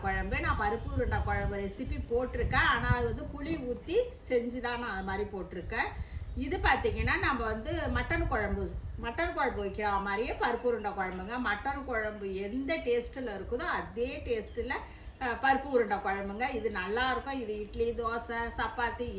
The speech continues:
எல்லாத்துக்குமே, அஹ், சாதம் எல்லாத்துக்குமே வச்சு சாப்பிடலாங்க. அதோட இந்த பருப்பு உருண்டையோடைய ஒரு முருங்கைக்காயும் போட்டு நம்ம வைக்கும்போது அசலாவே மட்டன் குழம்பு மாதிரியே இருக்குங்க. வாங்க அது எப்படி செஞ்சிடலான்னு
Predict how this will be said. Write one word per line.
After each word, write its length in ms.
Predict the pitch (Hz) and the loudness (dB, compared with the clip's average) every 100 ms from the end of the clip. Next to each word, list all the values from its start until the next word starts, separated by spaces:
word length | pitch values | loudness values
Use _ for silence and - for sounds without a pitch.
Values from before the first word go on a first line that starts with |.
| 202 | -2
எல்லாத்துக்குமே, 540 | 233 269 269 262 277 285 285 240 | 0 0 -2 -6 -6 -8 -10 -8
அஹ், 180 | 240 233 240 | -4 -4 0
சாதம் 440 | 220 240 240 240 208 | 2 2 2 0 0
எல்லாத்துக்குமே 520 | 233 269 262 247 277 277 | 0 0 0 -2 -4 -4
வச்சு 180 | 214 208 | -4 -2
சாப்பிடலாங்க. 580 | 208 196 196 190 190 196 233 - - - - 175 | 0 -2 -2 -2 -2 -2 -4 -4 -10 -12 -8 -2
அதோட 240 | 214 262 311 | 2 2 4
இந்த 140 | 349 359 254 | 2 2 2
பருப்பு 280 | 240 302 330 247 | 2 0 -2 0
உருண்டையோடைய 720 | 254 302 320 311 247 240 262 311 247 254 254 | -2 0 2 2 2 0 0 2 2 2 2
ஒரு 120 | 226 220 | 0 0
முருங்கைக்காயும் 680 | 233 302 370 370 285 240 262 254 | -2 -2 -2 2 4 4 2 0
போட்டு 280 | 233 220 254 | 0 -2 -4
நம்ம 180 | 240 214 196 | -6 -4 -4
வைக்கும்போது 480 | 196 240 214 220 277 247 | -4 -2 -2 -2 2 2
அசலாவே 600 | 220 - 294 302 262 220 247 226 | 2 0 -2 2 2 2 -2 -2
மட்டன் 340 | 190 254 254 | -2 -2 -2
குழம்பு 280 | 233 196 202 190 | -2 -4 -4 -6
மாதிரியே 260 | 190 226 247 | -2 -2 -2
இருக்குங்க. 360 | 196 196 175 165 - - - - 175 | -4 -10 -6 -6 -6 -12 -14 -8 0
வாங்க 340 | 202 254 339 359 | 4 4 4 0
அது 120 | 349 233 | 2 2
எப்படி 160 | 233 269 - | 0 -2 -4
செஞ்சிடலான்னு 600 | 233 214 254 240 214 226 | -2 0 0 2 2 2